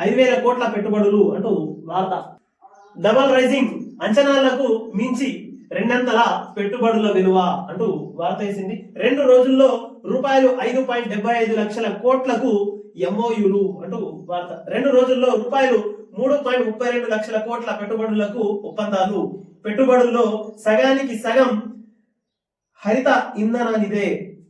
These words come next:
ఒకటి పాయింట్ అరవై లక్షలకు పైగా ఉద్యోగాల అవకాశం. మిగిలిన పెట్టుబడులతో మరో లక్ష కొలువులకు ఛాన్స్. ఫార్మా, డేటా పార్కులు, ఎలక్ట్రానిక్స్ రంగాలను పెట్టుబడులు. డెబ్బై వేల కోట్లతో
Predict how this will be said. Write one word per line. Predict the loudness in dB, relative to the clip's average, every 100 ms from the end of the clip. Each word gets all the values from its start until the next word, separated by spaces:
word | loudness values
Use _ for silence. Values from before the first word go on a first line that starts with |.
| -8
ఒకటి | 0 2 2 2
పాయింట్ | 0 0 0
అరవై | 0 0
లక్షలకు | 0 -2 0 0
పైగా | 0 0 2 2 0 -6 -6
ఉద్యోగాల | 2 4 4 0
అవకాశం. | -2 -2 -2 -2 -2 -4 -6 -10 -16 -6
మిగిలిన | -2 0 2 2
పెట్టుబడులతో | 2 0 0 0 0 2 4 4 0 -6 -16 -10
మరో | 0 4 6 4 -6 -14 -16 -10
లక్ష | -6 -6 -6 -8
కొలువులకు | -6 -4 -2 -2 -2 -4
ఛాన్స్. | -8 -4 -4 -4 -10 -16 -20 _ _
ఫార్మా, | -2 0 2 2
డేటా | 2 2 0 0 -4 -12 -20 _ _ -4
పార్కులు, | 0 0 0 2 0 -2 -8 -4
ఎలక్ట్రానిక్స్ | -4 -4 -6 -4 -4 -6 -10 -4
రంగాలను | -2 2 4 4 4 2 2 -2 -6
పెట్టుబడులు. | -6 -2 -2 -4 -4 -2 -2 -4 -12 -20 -8
డెబ్బై | -4 -2 -2
వేల | 0 0 0
కోట్లతో | 0 0 0 0 2 0 -4 -10